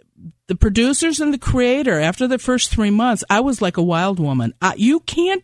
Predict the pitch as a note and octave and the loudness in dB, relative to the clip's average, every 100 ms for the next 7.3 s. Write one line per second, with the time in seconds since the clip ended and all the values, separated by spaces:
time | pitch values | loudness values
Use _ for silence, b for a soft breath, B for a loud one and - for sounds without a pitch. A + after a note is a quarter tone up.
0 | - A4+ A#4+ A#4+ A4+ G#4 G4+ - - F#4+ | -2 0 2 0 -2 -2 -2 -6 -4 -2
1 | G4 G#4 G4+ - - F#4+ E4+ F#4 G#4 - | 0 -2 -4 -6 -4 -2 0 0 -2 0
2 | F4+ F4+ - D4 D4+ A#3 A#3+ G#4 G#4 G4 | 0 0 -4 -4 -2 -2 0 -2 -2 -6
3 | - F4+ F4 D#4 D#4 D#4+ D4 C4+ - G#3+ | -2 -2 0 -2 -2 -4 -4 -6 -4 -2
4 | E3 D3 B B B - A#3+ B3+ C4+ D4+ | -2 -4 B B B -8 -6 0 2 2
5 | D#4 D#4 A3+ G#3+ - G#3+ G3 G3 G3 C4 | 2 -2 0 -2 0 0 2 0 -2 -4
6 | - - F4+ G#4 - F#4+ G4+ G4+ G#4+ B4+ | -6 -2 0 0 -2 0 0 -2 -2 0
7 | B4 B3+ C#3 | 2 0 -2